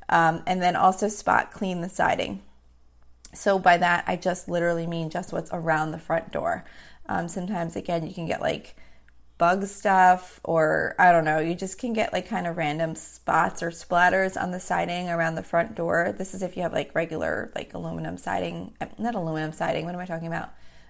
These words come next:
Um, like, the regular siding. I can't <laughs> think of what it's called. Um, anyway, regular,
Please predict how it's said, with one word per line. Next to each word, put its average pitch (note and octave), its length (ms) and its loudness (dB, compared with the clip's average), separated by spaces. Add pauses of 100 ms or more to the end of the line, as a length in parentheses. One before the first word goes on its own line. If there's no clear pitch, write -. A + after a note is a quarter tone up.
(140)
Um, E3 440 -4 (640)
like, A3+ 180 -2
the A#3 60 2
regular G#3+ 360 2
siding. F3+ 500 -2
I G#3+ 60 -6
can't B3 220 0
<laughs> - 40 -8
think B3 140 -8
of - 80 -12
what C4 180 8
it's - 160 -2
called. - 500 2 (600)
Um, F#3 480 2 (760)
anyway, F#3 480 2 (140)
regular, G#3+ 520 2